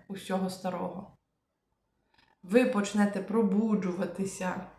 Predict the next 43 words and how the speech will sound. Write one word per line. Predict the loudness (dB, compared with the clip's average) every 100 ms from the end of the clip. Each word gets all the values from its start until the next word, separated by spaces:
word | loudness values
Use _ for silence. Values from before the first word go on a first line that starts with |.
| _ -6
і | 2
розуміти, | 4 8 8 8 4
хто | -2 -2
ви | 0
є | -2
в | -2
цьому | -2 -2
світі, | -2 -4
тоді, | -2 -2 -2
коли | 0 0
ви | 0
все | -2 -2
старе | -4 -2 -2 -4
почнете | -6 -8 -10 -8
відкидати, | -10 -10 -4 -4 -4
так, | -4 -6 -8 -8
одно, | -8 -6 -6
друге, | -4 -4 -4
третє | -6 -10 -10 -12
повідкидали | -14 -14 -14 -12 -10 -12 -14 -14
у | -8
різні | 0 0 0
сторони. | -4 -10 -10 -10 -12 -16 _ _ _ _ -20 -20 -20 -20 -20
Тоді | -18 -4 -2
ви | -2
почнете | -4 -6 -4 -6
пробуджуватись, | -8 -8 -4 -4 -4 -8 -10
тоді | -10 -10 -6
ви | -6
почнете | -8 -10 -6 -4 -4
поступово | -6 -10 -12 -8 -8 -4
розуміти, | -6 -6 -10 -10 -12
хто | -10 -10
ви | -8
є | -10
в | -10
цьому | -12 -12
світі, | -12 -12 -12
для | -12 -10 -8
чого | -8 -8
ви | -8
сюди | -10 -12 -10
прийшли. | -10 -12 -12 -16